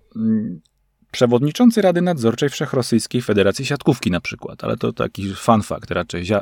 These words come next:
żart. Tak, bo to jest oczywiście przede wszystkim wszechmocny albo wszechwpływowy bardziej niż wszechmocny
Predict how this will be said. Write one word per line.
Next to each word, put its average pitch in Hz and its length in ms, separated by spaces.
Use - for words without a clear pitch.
żart. 101 360
Tak, - 300
bo 101 480
to 123 120
jest 117 200
oczywiście 104 560
przede 104 260
wszystkim - 580
wszechmocny 95 760
albo 82 200
wszechwpływowy 117 760
bardziej 87 320
niż 80 160
wszechmocny 95 600